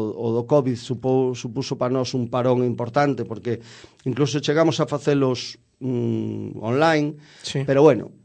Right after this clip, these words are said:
Speaker 1: mm, os temas de traballar emocionalmente e tal, con dinámicas, mm, aínda que os fixemos ben e divertidas e tal, es, no tema persoal, no contacto físico e persoal é, é donde teñen, donde alcanzas un,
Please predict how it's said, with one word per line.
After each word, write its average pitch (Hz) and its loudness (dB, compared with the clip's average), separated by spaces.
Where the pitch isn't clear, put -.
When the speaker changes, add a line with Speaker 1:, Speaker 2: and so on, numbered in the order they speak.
Speaker 1:
mm, 113 -10
os - -6
temas 160 2
de 143 6
traballar 139 2
emocionalmente 135 0
e 120 -6
tal, 135 0
con 120 0
dinámicas, 131 0
mm, 113 -6
aínda 113 -2
que 123 0
os 113 0
fixemos 120 0
ben 135 6
e - 4
divertidas 120 0
e 123 -8
tal, 120 0
es, 117 -4
no 127 0
tema 139 4
persoal, 139 4
no 120 0
contacto 120 0
físico 120 -4
e 98 -6
persoal 120 2
é, 113 0
é 110 0
donde 104 -4
teñen, 107 -4
donde 156 4
alcanzas 165 4
un, 135 4